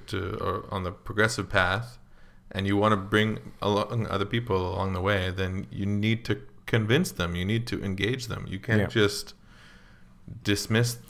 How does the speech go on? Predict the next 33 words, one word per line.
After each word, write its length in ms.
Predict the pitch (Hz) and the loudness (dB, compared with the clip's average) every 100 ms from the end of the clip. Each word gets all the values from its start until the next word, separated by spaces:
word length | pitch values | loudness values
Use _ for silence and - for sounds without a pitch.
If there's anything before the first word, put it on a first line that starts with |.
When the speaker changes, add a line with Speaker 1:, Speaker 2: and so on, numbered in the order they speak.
| - - | -14 -4
Speaker 1:
them 300 | 95 85 85 - - - | 0 0 0 -6 -4 2
Speaker 2:
I 100 | 123 | 8
think, 220 | 180 185 | 8 10
feel 160 | 196 | 12
like 140 | 196 160 | 12 10
this 100 | 143 | 6
Speaker 1:
and 60 | 101 | 10
Speaker 2:
starts 240 | 135 - | 8 8
very 300 | 110 120 120 | 6 8 10
Speaker 1:
belittle 220 | 101 110 101 | 8 8 8
Speaker 2:
early. 40 | |
Speaker 1:
them. 240 | 87 98 98 - - | 6 2 -6 -12 -8
Speaker 2:
This 120 | - - | -2 2
starts 340 | - 135 131 | 8 8 8
very 280 | 117 113 104 | 8 10 10
early, 360 | 92 104 92 | 6 4 4
like, 260 | 87 82 - - | 2 0 -2 -8
uh, 40 | |
uh, 60 | 90 104 95 92 90 | -8 -6 -2 -2 -2
daycare 560 | 90 104 110 - 90 85 | 4 6 8 8 8 8
level, 320 | 85 82 80 - - - - - - | 4 0 -4 -8 -10 -12 -18 -20 -2
right? 240 | 98 98 92 | 2 4 2
Speaker 1:
Right. 100 | 87 | -2
Speaker 2:
The 60 | |
day, 220 | 90 104 98 | 2 4 6
day, 200 | 101 101 | 6 8
day, 200 | 104 95 | 8 8
daycare, 420 | 101 107 127 123 | 8 8 8 6
di-, 120 | 127 | 6
day, 340 | 95 104 110 110 | 4 6 6 4
ugh, 260 | 104 85 - - - | 2 0 -2 -8 4
daycare 500 | 104 104 - 117 110 | 6 6 8 8 8
dynamics. 680 | 107 104 104 127 135 - | 8 8 6 4 0 -4